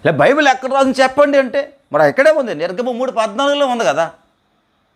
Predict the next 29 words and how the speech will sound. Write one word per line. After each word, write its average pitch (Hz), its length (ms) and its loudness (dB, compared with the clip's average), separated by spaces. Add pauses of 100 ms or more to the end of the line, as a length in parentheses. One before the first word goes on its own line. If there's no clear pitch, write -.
నిర్గమ 170 360 2
మూడు 233 260 0
పద్నాలుగులో 262 460 2
ఉంది. 277 440 -4
అదేంటి? 226 440 -4 (160)
"నేను 277 180 2
ఉన్నవాడను, 277 600 2 (220)
ఉండు 277 160 4
నాన్నవాడు" 269 400 4
ఉంది 226 420 -2 (680)
ఆధారం 277 380 4
అది. 262 360 0
అలాగే 247 180 0
యేసుప్రభు 277 420 0
నువ్వు 269 200 -4
చూపించు, 269 380 -2 (1600)
చూపించు, 302 280 4
నువ్వు 294 220 4
చెప్పు. 269 340 -2 (560)
అంటే 214 180 -2
ఏంటి? 262 160 0
క్రియేట్ 247 720 0
చేయబడితే 175 1000 0 (720)
ముందు 247 300 -4
ఉనికి 262 400 0
లేదు, 277 220 4
మధ్యలో 240 400 2
వచ్చారు 262 380 2
ఉనికి. 190 480 -8